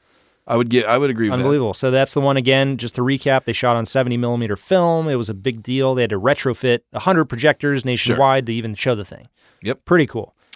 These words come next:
Speaker 1: Mad Max Fury Road.
Speaker 2: Great.
Speaker 1: I get it.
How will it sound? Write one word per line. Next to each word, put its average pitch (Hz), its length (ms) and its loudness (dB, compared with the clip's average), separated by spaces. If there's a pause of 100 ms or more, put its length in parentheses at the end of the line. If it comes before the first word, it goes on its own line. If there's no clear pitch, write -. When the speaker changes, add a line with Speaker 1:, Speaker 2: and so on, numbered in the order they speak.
(120)
Speaker 1:
Mad 120 240 0
Max 139 240 2
Fury 135 280 0
Road. 123 340 -2 (640)
Speaker 2:
Great. 107 340 -6 (320)
Speaker 1:
I 120 100 -2
get 104 220 -6
it. 123 100 -14